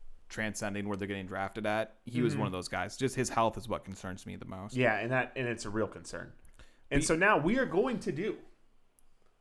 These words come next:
Speaker 2: our top five definitive player rankings of two thousand twenty. These are players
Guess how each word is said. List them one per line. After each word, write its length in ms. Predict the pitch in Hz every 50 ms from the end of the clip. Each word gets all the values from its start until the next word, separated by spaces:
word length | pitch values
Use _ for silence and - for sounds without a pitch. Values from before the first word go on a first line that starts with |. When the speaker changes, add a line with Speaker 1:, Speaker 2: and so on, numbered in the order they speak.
| _ _ _ - _ - 123
Speaker 2:
our 100 | 135 135
top 540 | 135 - - 180 202 240 - - - - - - _ _ - -
five 300 | 185 202 208 180 127 - - - - - - - _ _ _ - _ _ - - - _ - - - _ - -
definitive 960 | 117 131 - - - - - 233 269 320 320 240 147 117 107 101 120 - - - - -
player 280 | - 196 202 202 185
rankings 440 | 170 175 214 226 - 156 120 117 123
of 100 | 117 -
two 140 | - 175 170
thousand 320 | 175 156 151 156 135 131 127
twenty. 240 | - 170 180 147
These 220 | 131 190 233 240 262
are 80 | 220
players 500 | - - - 233 254 247 214 185 147 -